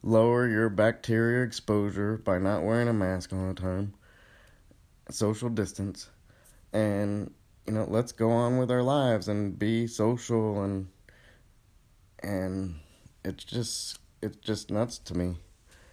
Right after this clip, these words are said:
So I'm just gonna stop there for a second. Hello, awesome people. This is Nick to the Plus,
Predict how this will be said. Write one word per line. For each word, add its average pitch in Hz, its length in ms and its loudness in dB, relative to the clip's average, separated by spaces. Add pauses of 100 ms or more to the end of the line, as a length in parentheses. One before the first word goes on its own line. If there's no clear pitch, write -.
(260)
So 92 540 -2
I'm 87 80 -4
just 101 220 -2
gonna 98 180 -2
stop 92 300 -2
there 92 260 -2
for 92 80 -6
a 92 80 0
second. 90 280 -4 (2750)
Hello, 127 520 4
awesome 101 400 2
people. 143 580 -2 (280)
This 151 320 4
is 87 280 -2
Nick 120 380 0
to 147 140 0
the 143 120 0
Plus, 113 680 0